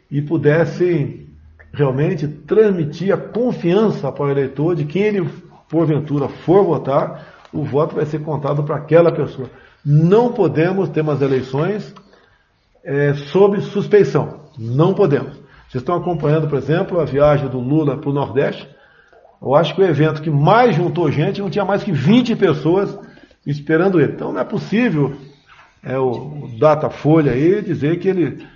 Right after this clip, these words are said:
tem quarenta e nove por cento no primeiro turno, no segundo turno teria sessenta por cento pra ganhar de quem fosse no segundo turno, é, contra ele. Então não podemos ter uma eleição dessa maneira. A gente apela aí que o nosso T S E, e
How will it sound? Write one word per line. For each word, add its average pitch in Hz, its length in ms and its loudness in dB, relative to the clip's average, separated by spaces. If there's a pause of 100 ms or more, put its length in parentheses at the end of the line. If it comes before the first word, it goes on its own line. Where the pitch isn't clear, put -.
(220)
tem 156 160 2
quarenta 151 380 2
e 139 60 0
nove 143 160 0
por 135 100 -4
cento 143 140 -4
no 131 60 -4
primeiro 151 220 -4
turno, 185 180 0
no 196 80 -2
segundo 160 260 0
turno 170 200 -2
teria 175 220 0
sessenta 160 500 -2
por 147 160 -6
cento 147 280 -6
pra 165 120 -2
ganhar 143 200 0
de 147 100 -2
quem 151 120 -4
fosse 147 340 -4 (580)
no 139 80 -6
segundo 151 400 -2
turno, 156 460 -4 (360)
é, 135 120 -6
contra 170 300 -2
ele. 139 80 2
Então - 100 -2
não 226 100 -4
podemos 202 400 4
ter 190 100 0
uma 180 120 -2
eleição 160 340 -2
dessa 160 240 -2
maneira. 139 300 0
A - 40 -16
gente 151 240 -4
apela 165 600 4
aí 160 180 2
que 151 80 -4
o - 20 -2
nosso 151 280 0
T 151 120 2
S 151 300 6
E, 160 360 2 (920)
e 135 140 -6